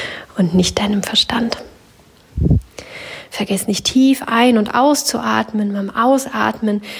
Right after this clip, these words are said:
zu schauen, wohin zieht es mich, Innenschau zu betreiben, wo ist Festigkeit. Und beim Ausatmen diese Festigkeit gehen zu lassen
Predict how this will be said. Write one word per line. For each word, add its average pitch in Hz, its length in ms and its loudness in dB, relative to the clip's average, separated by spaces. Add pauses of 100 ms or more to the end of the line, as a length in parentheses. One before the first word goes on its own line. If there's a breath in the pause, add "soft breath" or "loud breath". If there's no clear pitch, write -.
(220 loud breath)
zu - 160 -4
schauen, 269 540 4
wohin 247 420 4
zieht 320 300 -2
es 226 180 -2
mich, 233 460 -4 (440)
Innenschau 254 600 4
zu 214 200 2
betreiben, 208 580 -2
wo 202 60 -2
ist 196 140 0
Festigkeit. - 1040 -6 (760 loud breath)
Und 202 140 -4
beim 202 240 0
Ausatmen 202 1040 2
diese 208 180 2
Festigkeit 190 760 -2
gehen 202 360 4
zu 196 200 0
lassen 190 480 0